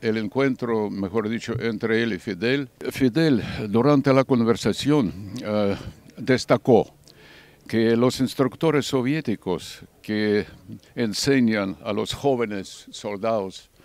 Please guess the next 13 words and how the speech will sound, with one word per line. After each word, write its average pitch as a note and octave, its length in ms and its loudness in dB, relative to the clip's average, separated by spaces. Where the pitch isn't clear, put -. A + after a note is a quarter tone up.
eh, F#2+ 220 -4
cubanos, A#2+ 760 0
entre B2+ 540 -4
ellos B2+ 420 -6
y A2+ 260 -8
sus - 320 -14
instructores, A#2 1000 -10
eh, G2 120 -12
se A#2 240 -6
creó A2+ 480 -6
una A#2 200 -4
verdadera G#2 560 -6
amistad. F#2 380 -16